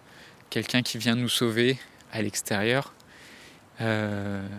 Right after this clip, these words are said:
et donc, euh, voilà, enfin, je vais, je vais pas plus détailler ça parce que sinon <laughs> cet épisode va, va s'éterniser. Et j'aimerais, euh, aborder aussi les autres livres et je reviendrai, euh,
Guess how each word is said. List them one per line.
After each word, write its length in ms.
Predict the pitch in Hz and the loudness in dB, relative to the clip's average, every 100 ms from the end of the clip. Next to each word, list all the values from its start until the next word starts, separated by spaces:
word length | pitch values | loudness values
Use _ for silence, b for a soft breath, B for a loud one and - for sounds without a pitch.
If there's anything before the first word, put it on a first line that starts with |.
| 123 - | -14 -12
et 160 | 127 104 | -6 -4
donc, 380 | 104 110 110 117 | 0 -2 0 0
euh, 340 | 107 101 104 113 - - - | 0 0 -4 -8 -12 -14 -8
voilà, 180 | 110 110 | -6 -6
enfin, 300 | - 110 - - - | -4 -4 -4 -16 -16
je 160 | - 120 | -2 2
vais, 140 | 117 | 2
je 80 | 127 | 0
vais 80 | 120 | 2
pas 160 | 113 139 | 6 4
plus 240 | - 131 | 4 2
détailler 680 | 127 - 123 120 123 123 120 - - - - | 0 2 4 6 4 4 0 -6 -14 -20 -8
ça 600 | - - - - 127 127 | -6 -4 -4 4 4 4
parce 180 | 110 | 0
que 140 | - 110 | -2 -2
sinon 260 | - 123 | 0 0
<laughs> 0 | |
cet 260 | 127 - - | 2 0 -2
épisode 440 | - 135 127 127 | -4 0 6 6
va, 120 | 123 113 B B B B | 4 -4 B B B B
va 120 | - 113 | 0 2
s'éterniser. 760 | - 120 120 113 113 110 143 - B B B | 2 4 4 2 0 2 2 0 B B B
Et 80 | - | 0
j'aimerais, 600 | 110 110 110 113 110 107 | 4 4 8 8 8 6
euh, 40 | |
aborder 340 | - 107 113 120 | 2 4 4 4
aussi 220 | 117 - | 2 2
les 200 | 117 107 | 2 2
autres 160 | 113 - | 0 2
livres 220 | 143 127 | 2 2
et 80 | 107 | 0
je 100 | - | 0
reviendrai, 520 | 113 113 110 117 | 0 0 4 4
euh, 60 | 117 | 4